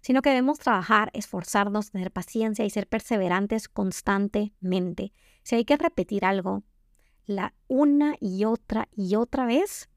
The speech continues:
no importa, hay que repetir las veces que sean necesarias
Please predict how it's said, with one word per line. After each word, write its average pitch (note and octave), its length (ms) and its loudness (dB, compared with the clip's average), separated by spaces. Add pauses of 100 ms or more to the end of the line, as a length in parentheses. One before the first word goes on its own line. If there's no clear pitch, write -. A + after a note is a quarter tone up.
no A#3+ 80 0
importa, - 580 0
hay A3 120 -2
que B3 100 2
repetir G#3+ 360 -2
las G#3 200 -2
veces A3+ 320 -2
que - 100 -4
sean G3 240 -2
necesarias G#3 520 0